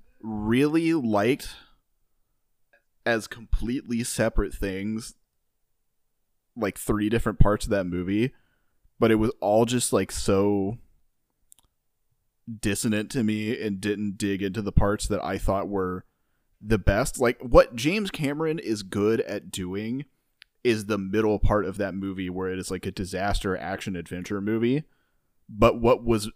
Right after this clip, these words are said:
more interesting to me was I wanted to make somebody, I wanted somebody to make a movie about, uh, ocean trench aliens, and that's, like, ten minutes of the movie.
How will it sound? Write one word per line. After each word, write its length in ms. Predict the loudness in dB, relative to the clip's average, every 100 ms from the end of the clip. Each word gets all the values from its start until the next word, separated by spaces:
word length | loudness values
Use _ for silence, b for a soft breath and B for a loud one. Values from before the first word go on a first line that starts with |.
| -6
more 420 | -2 0 2 2
interesting 680 | 0 -2 -2 0 -2 0 0
to 160 | 0
me 420 | -2 -2 -2 -4 -6 _ _ _ _
was 180 | 0 2 2
I 120 | 0
wanted 300 | 0 2 2
to 100 | 2
make 200 | 2 0
somebody, 540 | 0 0 0 0 -2 -4 -4
I 80 | -2
wanted 300 | 0 0 0
somebody 260 | 0 0 -2
to 100 | -2
make 240 | -2 -2
a 60 | -4
movie 420 | -4 -4 -4 -4
about, 520 | -6 -4 -4 -4 -10 _ _ _ _ _ _
uh, 340 | -4 -4 -6 -10 -14 -20 -20 _ _ _ _ _ _ _
ocean 380 | 0 2 0 -2
trench 320 | -2 -2 -2
aliens, 600 | -6 -4 -4 -6 -8 -12 b b b b _ -6
and 160 | -2
that's, 300 | 0 0 0
like, 300 | 0 0 -2 -4
ten 320 | -2 -2 -2
minutes 300 | -2 -2 -4
of 120 | -4
the 80 | -6
movie. 380 | -6 -8 -8